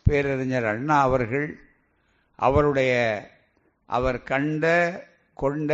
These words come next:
தலைவரான தந்தை பெரியார் அவர்களுடைய அந்த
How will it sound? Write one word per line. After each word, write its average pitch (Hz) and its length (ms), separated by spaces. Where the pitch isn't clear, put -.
தலைவரான 135 640
தந்தை 123 460
பெரியார் 147 480
அவர்களுடைய 120 500
அந்த 135 320